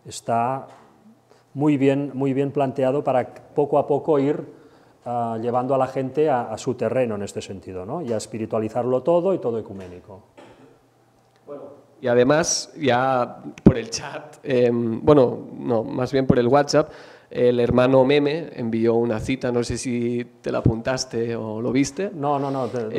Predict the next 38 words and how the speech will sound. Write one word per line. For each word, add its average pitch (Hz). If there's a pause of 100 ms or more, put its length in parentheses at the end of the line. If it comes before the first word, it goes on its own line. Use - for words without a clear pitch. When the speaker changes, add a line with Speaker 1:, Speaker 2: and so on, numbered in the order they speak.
(180)
Speaker 1:
la 127
Speaker 2:
Em, 127
Speaker 1:
si 123
quieres. 123
Speaker 2:
bueno, 131
un 123
saludo 123 (640)
al 127
hermano 120
Meme 135 (140)
desde 120
aquí. 131 (400)
Dice, 135 (200)
está 156
en, 160 (520)
em, 127
comentarios 135
para 135
la 123
iglesia, 123
dice, 123 (180)
"Si -
Dios 196
es 185
una 185
esencia 170
inherente 139
a 117
toda 143
la 151
naturaleza, 175 (320)
debe 165
pues 190
morar 151
en 151
todos 151
los 139
hombres, 170